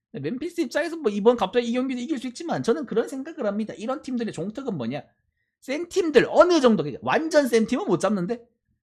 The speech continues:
어느 정도 급의 센 팀은 다 상대할 만해요. 뽀록 붙어지면. 근데 이런 팀들은 안정성이 없어요. 약팀들한테도 언제든지 질 수 있습니다.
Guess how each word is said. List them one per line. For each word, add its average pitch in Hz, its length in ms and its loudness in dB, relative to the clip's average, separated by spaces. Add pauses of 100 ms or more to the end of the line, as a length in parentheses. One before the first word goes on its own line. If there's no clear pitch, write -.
(220)
어느 349 380 0
정도 240 420 6
급의 233 200 8
센 226 200 2
팀은 233 400 0
다 156 80 0
상대할 220 460 0
만해요. 214 400 -2
뽀록 165 240 0
붙어지면. 156 480 -4 (500)
근데 120 160 -10
이런 202 200 0
팀들은 190 340 -2
안정성이 156 600 0
없어요. 156 320 -4 (200)
약팀들한테도 180 760 -4
언제든지 294 420 -4
질 190 100 -6
수 185 80 -12
있습니다. 151 340 -10